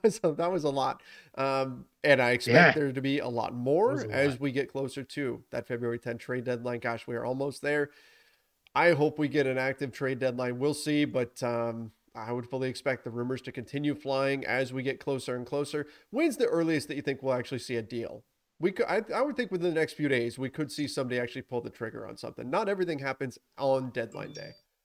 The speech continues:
Speaker 2: <laughs> I just got a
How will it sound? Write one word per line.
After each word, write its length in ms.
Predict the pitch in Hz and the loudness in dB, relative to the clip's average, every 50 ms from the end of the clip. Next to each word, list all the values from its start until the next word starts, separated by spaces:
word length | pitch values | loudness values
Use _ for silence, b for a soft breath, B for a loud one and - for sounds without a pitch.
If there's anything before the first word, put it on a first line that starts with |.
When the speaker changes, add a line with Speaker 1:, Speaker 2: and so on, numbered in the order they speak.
| - - _ _ _ _ _ _ _ _ _ _ _ _ _ _ _ _ _ _ _ _ _ _ _ _ _ _ _ _ _ _ _ _ _ _ _ _ _ _ _ _ _ _ _ - | -20 -20 _ _ _ _ _ _ _ _ _ _ _ _ _ _ _ _ _ _ _ _ _ _ _ _ _ _ _ _ _ _ _ _ _ _ _ _ _ _ _ _ _ _ _ -8
Speaker 2:
<laughs> 360 | 110 - - - - 190 - - B B B B B B | -6 -6 0 4 4 4 4 4 B B B B B B
I 140 | - 170 175 | 4 6 6
just 260 | 175 165 185 - - | 6 6 4 2 4
got 140 | - 202 180 | 2 2 4
a 240 | 165 151 139 131 | 4 2 2 0